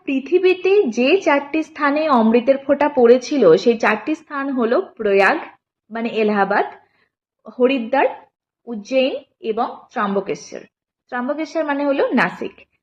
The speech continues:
তো এই চারটি স্থানে অমৃতের ফোঁটা পড়ে যায় এবং এই চারটি স্থানেই আয়োজিত হয় কুম্ভ মেলা। চার ধরনের কুম্ভ মেলা আয়োজিত হয়, কুম্ভ, অর্ধকুম্ভ, পূর্ণকুম্ভ এবং মহাকুম্ভ।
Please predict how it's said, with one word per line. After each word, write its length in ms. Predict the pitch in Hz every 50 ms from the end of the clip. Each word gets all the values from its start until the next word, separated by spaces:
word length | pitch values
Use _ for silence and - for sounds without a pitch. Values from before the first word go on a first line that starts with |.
| _ _
তো 60 | -
এই 160 | - 302 349
চারটি 520 | 339 - 330 254 262 262 - - - 392 415
স্থানে 440 | 415 - - 233 214 190 220 285 370
অমৃতের 540 | - 220 220 202 202 202 208 208 - 320
ফোঁটা 320 | 339 - - 208 190 185 180
পড়ে 260 | 180 190 190 190 185
যায় 240 | 185 214 190 151 - -
এবং 260 | - 208 226 226 233
এই 80 | 233 226
চারটি 400 | 233 233 196 196 196 - 254 262
স্থানেই 500 | - - - 311 349 339 240 190 196 196 - - _ _
আয়োজিত 500 | - 185 185 196 196 196 - 214 202 -
হয় 380 | 202 196 196 196 196 240 381 494 - - - _ _
কুম্ভ 360 | - 247 226 214 190 160 -
মেলা। 280 | 165 170 151 - - - - _ _ _ _ _ _ _ _ _ _ _ _ - -
চার 280 | 294 254 254 285 302
ধরনের 400 | 285 349 370 359 370 381 403 403
কুম্ভ 300 | 403 - 285 269 269 285
মেলা 300 | 294 277 285 277 294 370
আয়োজিত 460 | 415 330 247 214 214 208 214 196 -
হয়, 220 | 190 - 170 147 156 -
কুম্ভ, 460 | - - 233 226 226 220 220 240 311 480 - - - - - - - - - -
অর্ধকুম্ভ, 760 | 214 214 214 214 - 262 262 269 269 269 269 269 285 359 480 - - - - - - _ -
পূর্ণকুম্ভ 680 | 247 254 254 247 247 269 285 277 311 302 285 294 311 370 494 659 659 -
এবং 260 | - 220 214 277 - - 349
মহাকুম্ভ। 680 | 269 220 202 208 214 226 202 - 170 170 175 175 170